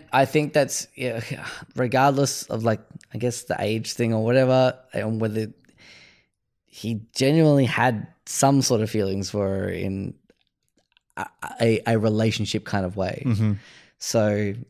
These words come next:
Speaker 1: yeah, it felt right to let him know, I guess.
Speaker 2: Sure. Um, I think we've talked about this a little bit, but, eh,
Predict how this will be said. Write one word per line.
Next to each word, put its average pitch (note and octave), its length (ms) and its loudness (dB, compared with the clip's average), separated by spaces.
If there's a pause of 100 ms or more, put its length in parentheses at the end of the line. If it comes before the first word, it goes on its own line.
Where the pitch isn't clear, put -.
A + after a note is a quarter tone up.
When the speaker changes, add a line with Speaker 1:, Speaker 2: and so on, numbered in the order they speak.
(520)
Speaker 1:
yeah, F#2 380 -4
it G#2 140 -4
felt A2 200 0
right G#2+ 220 0
to A2 80 -4
let G2+ 180 -2
him G2+ 240 -4
know, F#2 400 -2 (240)
I G#2 60 -10
guess. G2+ 440 -8 (320)
Speaker 2:
Sure. G2 380 2 (580)
Um, D#3+ 220 6
I - 60 4
think A#3 120 4
we've B3 80 4
talked G#3 140 6
about F3 100 6
this D3 100 6
a C#3 60 6
little C3+ 180 8
bit, A#2 180 6
but, A#2+ 160 0 (220)
eh, C#3+ 160 0